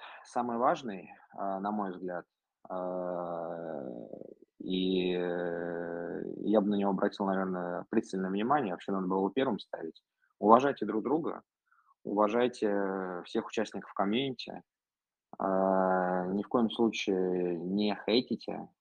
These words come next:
никого, да, и если даже вам кажется вопрос глупым,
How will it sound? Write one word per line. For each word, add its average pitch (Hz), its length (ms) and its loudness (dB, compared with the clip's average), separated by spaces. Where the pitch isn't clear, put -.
никого, 92 720 2
да, 104 500 2
и 95 160 0
если 95 460 0
даже 92 400 2
вам 90 180 0
кажется 95 420 2
вопрос 90 680 0
глупым, 95 600 0